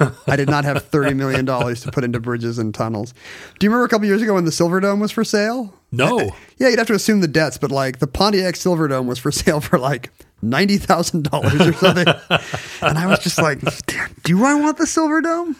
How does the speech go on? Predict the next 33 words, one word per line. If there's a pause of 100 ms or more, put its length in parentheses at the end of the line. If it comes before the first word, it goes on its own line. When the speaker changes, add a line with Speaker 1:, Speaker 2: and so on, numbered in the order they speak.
Speaker 1:
Like,
we
all,
uh,
we
all
have
to
look
ourselves
in
the
mirror
and
Speaker 2:
Yeah.
Speaker 1:
think, (220)
"How
much
do
I
wanna
own
the
Pontiac
Silver
Dome?"
Speaker 2:
I
mean,
you
could
have
so
many